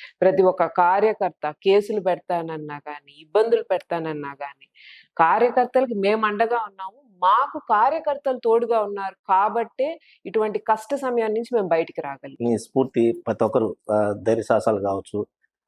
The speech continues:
Speaker 2: ఆ, లేకపోతే ఇంకా మీరు మహిళలకి,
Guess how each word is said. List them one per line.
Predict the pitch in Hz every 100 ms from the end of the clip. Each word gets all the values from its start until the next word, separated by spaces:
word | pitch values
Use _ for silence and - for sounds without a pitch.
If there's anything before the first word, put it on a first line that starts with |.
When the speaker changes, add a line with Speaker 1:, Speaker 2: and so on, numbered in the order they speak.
| _ _ _ _ -
Speaker 2:
ఆ, | 117 110 107 -
లేకపోతే | 117 117 110 117
ఇంకా | 123 151
మీరు | 147 135 127 117 _ _ 104
మహిళలకి, | 131 156 147 - 120 139